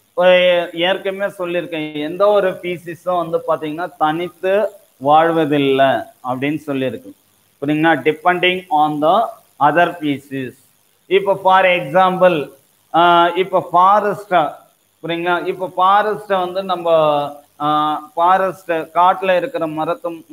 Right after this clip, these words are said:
மொத்தத்தையும் நம்ம அழிச்சிடணும்னு வச்சுங்களேன். So அங்க இருக்கிற, அதை டிபெண்ட் பண்ணி இருக்கிற other organism எல்லாமே என்ன ஆயிடுதுன்னு கேட்டிங்கன்னா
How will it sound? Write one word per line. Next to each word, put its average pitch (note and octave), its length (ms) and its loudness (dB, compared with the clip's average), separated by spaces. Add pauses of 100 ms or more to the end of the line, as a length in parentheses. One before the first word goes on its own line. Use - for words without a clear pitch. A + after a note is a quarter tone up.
(100)
மொத்தத்தையும் D#3 380 -6
நம்ம D#3 340 -2
அழிச்சிடணும்னு D#3 640 -6
வச்சுங்களேன். C3 520 -8 (360)
So G3+ 120 2
அங்க F#3+ 320 2
இருக்கிற, F#3 680 0 (260)
அதை E3 260 2
டிபெண்ட் F#3+ 480 -2
பண்ணி F3+ 240 0
இருக்கிற E3 560 0 (440)
other F#3+ 340 4
organism E3+ 960 2
எல்லாமே F3 580 0
என்ன E3 300 0
ஆயிடுதுன்னு D#3 480 -6
கேட்டிங்கன்னா D3 520 -4